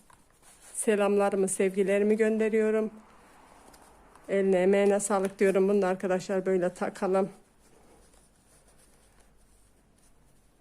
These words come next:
Daha arkadaşlar iplerini falan da kesmedim. Kargolamadan önce tabii ki iplerini temizleyip düzgün bir şekilde paketleyip gönderiyorum hanımlar.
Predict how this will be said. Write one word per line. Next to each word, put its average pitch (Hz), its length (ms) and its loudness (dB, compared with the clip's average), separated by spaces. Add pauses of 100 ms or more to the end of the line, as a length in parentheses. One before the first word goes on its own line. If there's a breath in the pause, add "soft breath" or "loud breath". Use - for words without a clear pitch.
(760 soft breath)
Daha 220 160 0
arkadaşlar 202 500 -4
iplerini 208 420 2
falan 214 300 0
da 190 100 -2
kesmedim. 190 760 0 (680 soft breath)
Kargolamadan 190 960 0
önce 214 520 2
tabii 185 300 -4
ki 214 320 0 (160)
iplerini 180 640 0
temizleyip 202 840 2 (800 soft breath)
düzgün 202 520 2
bir 185 60 -4
şekilde 185 440 -4
paketleyip 208 680 -8
gönderiyorum 208 640 -6
hanımlar. 214 600 -2